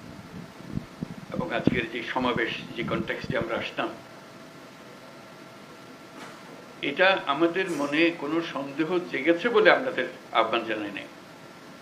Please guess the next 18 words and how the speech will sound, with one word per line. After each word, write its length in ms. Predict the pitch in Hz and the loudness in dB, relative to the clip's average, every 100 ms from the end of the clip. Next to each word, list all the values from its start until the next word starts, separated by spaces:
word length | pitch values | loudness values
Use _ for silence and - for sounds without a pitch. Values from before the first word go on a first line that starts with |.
| - - - - - - - - - - - - - - | -18 -18 -18 -18 -18 -18 -18 -18 -18 -18 -18 -18 -18 -12
আমরা 240 | 113 156 | 2 4
আহ্বান 300 | 156 - 180 180 | 6 6 4 6
জানিয়েছি 640 | 175 175 185 180 196 240 - - - | 4 4 0 -4 -4 -4 -8 -14 -8
এই 180 | 143 135 | -2 0
জন্য 460 | 151 151 170 226 285 - - - - - - - - - - - - - - - - - - - - - - - | 0 0 0 -2 -4 -6 -14 -16 -18 -18 -18 -18 -20 -20 -18 -18 -18 -18 -18 -18 -18 -18 -18 -18 -18 -18 -10 0
যে 260 | 147 160 170 - - - - - - - - - - - - - - - | 4 4 2 -6 -16 -18 -18 -18 -18 -18 -18 -18 -18 -18 -18 -18 -10 2
অগাস্টের 460 | 131 170 175 196 185 - | 6 6 6 4 2 4
পাঁচ 140 | 143 147 - | 4 4 8
তারিখে 380 | 175 196 185 202 | 8 8 4 4
যে 400 | 160 170 175 175 - - - - | 8 8 8 2 -8 -16 -10 -6
উত্তেজনা 600 | 143 - 165 170 160 175 | -6 4 8 8 8 8
এবং 460 | 175 156 160 170 147 | 8 8 8 6 4
যেই 240 | 156 175 170 - | 6 6 4 0
শক্তি 340 | 165 - 175 | 0 0 0
নিয়ে, 380 | 160 156 170 180 | 4 6 6 6
যেই 340 | 147 156 165 165 - - - - - - | 2 4 4 2 -8 -18 -18 -18 -20 -4
ঐক্যবদ্ধভাবে 1000 | - - 170 165 170 - 170 165 175 175 | -4 2 4 6 6 4 4 6 6 8
আমরা 360 | 147 139 123 | 8 6 2